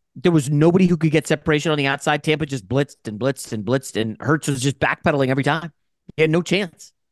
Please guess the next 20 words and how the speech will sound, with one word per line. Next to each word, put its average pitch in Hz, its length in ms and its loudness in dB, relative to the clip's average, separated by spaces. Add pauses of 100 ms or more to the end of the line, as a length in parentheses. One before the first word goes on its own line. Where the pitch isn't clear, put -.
(360)
And 151 120 -4
it 160 40 2
was, 135 140 0
it 123 120 4
was 196 120 4
ugly. 175 360 -2 (580)
I, 147 160 -4
a-, 156 220 -6
and 151 100 0
that, 165 220 0
if, - 360 -6
if 131 120 0
they 180 120 4
lose 220 300 4
A 220 80 6
J 196 140 4
Brown, 175 400 2 (100)
you 139 140 -2
gotta 160 200 0
wonder, 156 460 -4